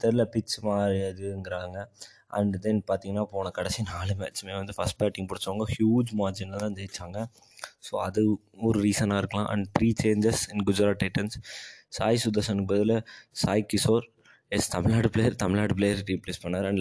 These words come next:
லக்யூ ஃபெர்கியூசனுக்கு பதிலா இவர் மேத்யூ வெய்ட், and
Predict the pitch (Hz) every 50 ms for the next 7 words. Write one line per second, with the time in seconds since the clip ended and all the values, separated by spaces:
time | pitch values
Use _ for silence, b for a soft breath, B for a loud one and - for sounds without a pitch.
0 | 90 92 98 - - 123 117 - - 104 95 95 104 110 107 117 98 95 92 90
1 | 92 90 90 92 98 104 107 101 - B B B B B B B B B - 101
2 | 107 107 101 95 90 92 98 104 - - 107 104 90 82 90 95 113 127 123 -
3 | - B B B B B B B _ - 98 101 98 92